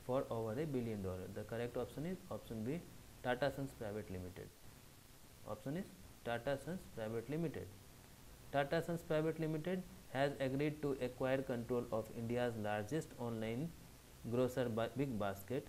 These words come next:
according to a filing with the Competition Commission of India,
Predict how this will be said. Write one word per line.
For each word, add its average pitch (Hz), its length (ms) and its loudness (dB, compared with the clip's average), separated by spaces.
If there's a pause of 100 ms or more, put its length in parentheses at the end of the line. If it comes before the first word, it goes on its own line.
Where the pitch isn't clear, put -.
according 127 520 2 (100)
to 139 260 4
a 120 100 2
filing 127 440 2
with 120 180 2
the 123 160 2 (300)
Competition 131 580 2
Commission 123 460 0 (100)
of 120 200 2 (460)
India, 123 420 4